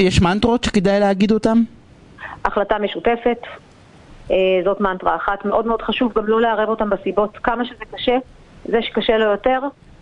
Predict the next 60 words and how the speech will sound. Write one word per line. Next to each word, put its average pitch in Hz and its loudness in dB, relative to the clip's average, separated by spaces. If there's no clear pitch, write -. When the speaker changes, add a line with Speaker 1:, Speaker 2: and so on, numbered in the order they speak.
Speaker 2:
שימצא 214 -4
את 247 4
Speaker 1:
אז 139 4
מה, 233 4
Speaker 2:
התמיכה 202 0
Speaker 1:
אז 165 2
מה, 208 2
אז, 175 2
Speaker 2:
הרגשית 233 0
Speaker 1:
אז 151 4
Speaker 2:
ו- 147 4
Speaker 1:
אומרים, 185 4
אז 156 2
אומרים, 190 4
"אנחנו, 165 4
אז 143 2
זו 156 4
החלטה 175 0
משותפת, 180 2
כי 147 4
אנחנו 135 4
רוצים 147 2
להיות 208 2
מאושרים", 202 4
כאילו, 175 2
במ-, 165 2
אני - 6
חייב 269 2
לתת 330 0
לו 330 4
משהו, 170 2
בן 190 2
חמש 247 2
עשרה, 156 2
אני 147 4
לא 208 2
נותן 233 0
לו 190 0
כלום, 269 4
לעבוד 156 4
Speaker 2:
לא 262 6
טוב 226 4
Speaker 1:
איתו? 285 2
Speaker 2:
לנו, 214 0
ניסינו, 226 0
בדקנו, 214 0
כן, 262 0
דווקא 214 0
לגדולים 226 0
אפשר 208 -2
להסביר 165 -2
שניסינו 262 0
לעבוד 220 0
על 196 2
הקשר 190 0
בינינו, 175 0
על 165 0
הזוגיות, 165 -2
ובסופו 294 -2
של 339 -4